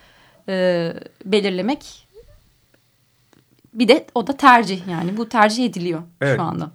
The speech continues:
Speaker 2: az
Speaker 1: Ne
Speaker 2: önce
Speaker 1: yazık ki.
Speaker 2: Çin'den bahsettiniz. Mesela hani bir örnek, e, kömürün dolaylı etkileri veya dışsallık olarak adlandırdığımız etkileri. Yani Çin, e, kömüre uzun yıllar boyunca çok ciddi yatırım yapmış. Hala da büyük ölçüde, e, yapmaya art-,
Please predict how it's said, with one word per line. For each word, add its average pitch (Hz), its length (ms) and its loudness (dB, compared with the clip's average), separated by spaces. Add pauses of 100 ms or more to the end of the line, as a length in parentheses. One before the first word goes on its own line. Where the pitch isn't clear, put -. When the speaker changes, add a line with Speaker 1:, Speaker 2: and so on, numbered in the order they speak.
Speaker 2:
az 151 160 2
Speaker 1:
Ne - 40 2
Speaker 2:
önce 196 80 2
Speaker 1:
yazık 135 160 -2
ki. - 60 -6
Speaker 2:
Çin'den 143 480 0
bahsettiniz. 104 640 -8
Mesela 107 360 -10
hani 95 220 -10
bir 120 80 -6
örnek, 110 460 -6
e, 107 420 -12 (100)
kömürün 110 400 -6 (760)
dolaylı 113 340 2
etkileri 107 400 -2
veya 110 280 -2
dışsallık 135 420 2
olarak 117 240 -2
adlandırdığımız 107 440 -6
etkileri. 117 380 -8
Yani 131 180 -6
Çin, 170 340 -6
e, 120 240 -6
kömüre 123 480 -6
uzun 117 200 -10
yıllar 113 320 -6
boyunca 107 260 -8
çok - 200 -16
ciddi - 200 -16
yatırım 120 260 -8
yapmış. - 200 -10
Hala 123 340 -4
da 95 100 -10
büyük 101 180 -12
ölçüde, 92 300 -12
e, 92 280 -16 (460)
yapmaya 98 440 -14
art-, 101 300 -8